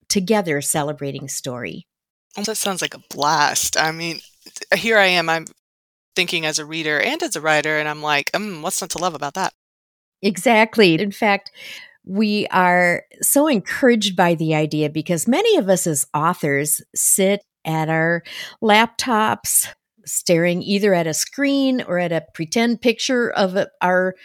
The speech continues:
Speaker 1: favorite reader or <laughs> someone sitting up there on the screen of our computer as we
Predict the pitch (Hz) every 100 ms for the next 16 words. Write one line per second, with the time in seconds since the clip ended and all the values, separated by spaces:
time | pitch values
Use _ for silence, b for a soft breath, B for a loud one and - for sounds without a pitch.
0 | B _ - 220 220 226 214 254 269 285
1 | 254 226 392 - 254 233 254 285 - 330
2 | 240 240 233 226 208 190 185 240 233 -
3 | 262 254 214 196 214 202 - 262 254 202
4 | - 190 196 180 202 196 185 190